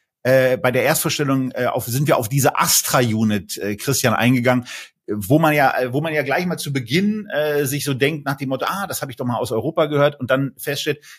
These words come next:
„Ach so, das ist eine andere, das ist eine Beteiligungsbude in der Beteiligungsbude.“ Ähm, also Bude ist natürlich arg despektierlich, aber unter, unter Astra, äh, sind eben verschiedene Geschäftsbereiche angesiedelt. Also ihr seht Automotive,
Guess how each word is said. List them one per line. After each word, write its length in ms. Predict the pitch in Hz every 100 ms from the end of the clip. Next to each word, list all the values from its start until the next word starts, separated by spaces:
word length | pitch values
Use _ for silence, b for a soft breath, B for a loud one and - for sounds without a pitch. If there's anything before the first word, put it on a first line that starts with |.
| B
„Ach 140 | 117
so, 120 | 165
das 140 | 143 113
ist 200 | 139 -
eine 200 | 131 -
andere, 480 | 180 202 143 131 -
das 160 | 113
ist 180 | 170 -
eine 80 | 139
Beteiligungsbude 1080 | 120 - 180 220 196 175 151 - 120 175 190
in 180 | 220 202
der 80 |
Beteiligungsbude.“ 880 | 107 - 98 90 85 85 - 80 76 B B B -
Ähm, 380 | 107 117 120 123
also 180 | 110 110
Bude 260 | 110 175
ist 140 | 160 147
natürlich 400 | 135 147 131 -
arg 300 | 127 170 147
despektierlich, 920 | 151 - 127 - - 202 175 143 147
aber 360 | 123 143 143 -
unter, 480 | 147 147 135 131 139
unter 300 | 143 139 147
Astra, 540 | 151 - 156 147 - B B B -
äh, 220 | 120 135
sind 420 | 117 156 175 -
eben 320 | 143 147 139
verschiedene 840 | - 139 - - 175 175 175 156 143
Geschäftsbereiche 960 | 135 165 170 - - 143 131 135 139
angesiedelt. 600 | 131 170 160 135 160 156
Also 180 | - 123
ihr 160 | 135 135
seht 380 | 110 143 180 -
Automotive, 1040 | 139 147 139 135 151 - 147 139 -